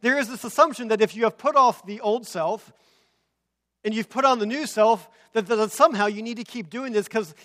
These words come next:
even though you've put on the new self, the old self keeps coming over and you need to put the old self back off again so the new self can be back on top of there. And it distorts all kinds of things.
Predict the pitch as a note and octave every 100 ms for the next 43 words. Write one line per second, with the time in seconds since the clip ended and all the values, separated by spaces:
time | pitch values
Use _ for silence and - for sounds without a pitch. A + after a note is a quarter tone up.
0 | - C4 C4+ A#3+ G#3+ - E4+ C4+ G#3 G3
1 | G#3+ A#3+ A#3 G#3+ A#3 D4 G#3+ G#3+ F3+ A#3+
2 | - A#3 A3+ A#3 C4 G#3+ G#3+ G#3 G#3+ C4
3 | G#3+ A#3 A#3+ A3+ G3 G#3 F#3+ C4+ D4 F#3
4 | G3+ - - - A3+ A#3+ C#4 A#3 - A3
5 | A3+ A#3 B3 C4 E4+ A#3 D#3 - _ _
6 | _ _ _ _ _ _ _ _ _ _
7 | - A#3+ A3 G#3+ C#4 C4+ A3 G3+ F#3+ E3+
8 | F3 B3+ F3 _ _